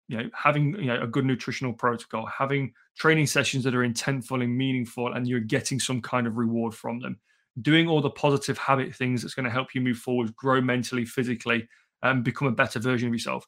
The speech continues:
They're all things that we should be doing regardless. But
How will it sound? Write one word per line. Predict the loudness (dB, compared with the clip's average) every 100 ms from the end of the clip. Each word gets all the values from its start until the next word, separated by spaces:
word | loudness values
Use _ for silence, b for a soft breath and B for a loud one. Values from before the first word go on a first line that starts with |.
| _ _ _
They're | 2 6
all | 4
things | 4 4 6 6 2
that | 2
we | 2
should | 2 2 2
be | 0
doing | 2 2 2
regardless. | 0 2 0 0 -4 -6 -10 b b b
But | 0 0